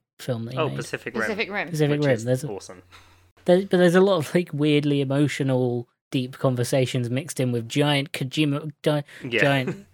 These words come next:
Speaker 1: fight robot scenes.
Speaker 3: Yeah, and I mean, like, that, this, in this one as well, because they, basically Hellboy now works for the F B I as, like, a monster catcher.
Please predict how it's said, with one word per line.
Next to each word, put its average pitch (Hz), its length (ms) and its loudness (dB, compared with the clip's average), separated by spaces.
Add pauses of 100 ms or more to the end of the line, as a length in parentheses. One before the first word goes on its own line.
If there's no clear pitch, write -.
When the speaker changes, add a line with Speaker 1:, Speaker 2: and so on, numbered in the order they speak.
(180)
Speaker 1:
fight 151 480 0
robot 143 540 2
scenes. 143 400 0 (420)
Speaker 3:
Yeah, 277 600 2
and 254 120 0
I 285 60 6
mean, 294 160 0
like, 294 180 2
that, 302 220 -4 (140)
this, 285 200 -6
in 254 140 -4
this 277 180 -4
one 247 80 -4
as 202 100 -8
well, 240 160 -2
because 190 280 -10
they, 220 300 -4
basically 240 460 -4
Hellboy 202 360 -4
now 180 180 -4
works 180 500 -4
for 160 500 -6
the 165 200 -8
F 165 160 -8
B 165 120 -6
I 160 160 -6
as, 160 100 -10
like, 156 160 -8
a 165 40 -8
monster 160 400 -12
catcher. - 500 -12